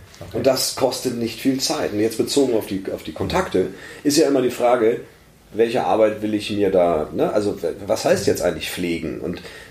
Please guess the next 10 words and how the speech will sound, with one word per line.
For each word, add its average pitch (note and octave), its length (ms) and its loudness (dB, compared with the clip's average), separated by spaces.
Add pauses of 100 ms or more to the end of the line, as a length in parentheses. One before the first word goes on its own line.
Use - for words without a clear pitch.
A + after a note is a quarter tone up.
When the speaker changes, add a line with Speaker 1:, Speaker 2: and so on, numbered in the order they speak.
Speaker 2:
in G#2 120 -2
meinen G#2 360 0
dreizehntausend, C3+ 800 2
fast C3 220 -2
dreizehntausend G#2+ 580 2
Kontakten G2+ 500 -2
habe G#2+ 160 4
ich F2 120 -2
etwa C#2 280 -4
zweihundert, G2 800 2